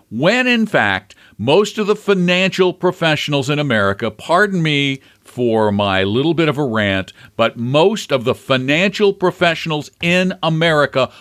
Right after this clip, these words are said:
are not looking out for their clients' best interests. They're not. They can claim they are, but they're not. It is a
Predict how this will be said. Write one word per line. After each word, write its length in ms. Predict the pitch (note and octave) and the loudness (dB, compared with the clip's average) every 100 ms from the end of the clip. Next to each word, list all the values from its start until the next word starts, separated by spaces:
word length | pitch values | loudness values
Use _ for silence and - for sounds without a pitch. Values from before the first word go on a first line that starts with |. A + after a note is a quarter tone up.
| - C#3 | -6 0
are 220 | C#3 C3+ | 2 0
not 840 | B2+ C3 D3 A#3 A3+ - - - - _ _ _ _ _ _ | -4 -2 2 4 4 0 -8 -18 -18 _ _ _ _ _ _
looking 320 | G#2+ B2 D#3+ C3 | -4 -2 0 0
out 220 | A2+ G#2+ | -2 -2
for 100 | A#2 | -4
their 140 | A2 | -4
clients' 480 | - G#2 F#2 F2+ - | -4 -4 -4 -6 -6
best 320 | G#2+ F#2+ - | -2 -2 -2
interests. 720 | A#2+ A2+ F2 C2 - - - _ _ - | -6 -6 -10 -14 -18 -20 -20 _ _ -6
They're 160 | B2+ | -2
not. 680 | F#3 A3 C4+ C#4 G3 - - _ _ _ _ - | 0 0 2 0 -2 -6 -20 _ _ _ _ -4
They 120 | D#3+ | -2
can 120 | D#3+ | -2
claim 400 | - G3+ A#3+ C4+ | -2 0 0 0
they 180 | B3 A3+ | 2 2
are, 280 | A#3+ A3+ C#3+ | 4 2 0
but 200 | D#3 - | -2 0
they're 200 | D3+ C#3 | 0 0
not. 440 | C#3+ E3+ C3 - | 0 0 0 -2
It 100 | C3+ | -2
is 180 | C#3 B2+ | -2 -2
a 240 | D3 B2 | -2 -4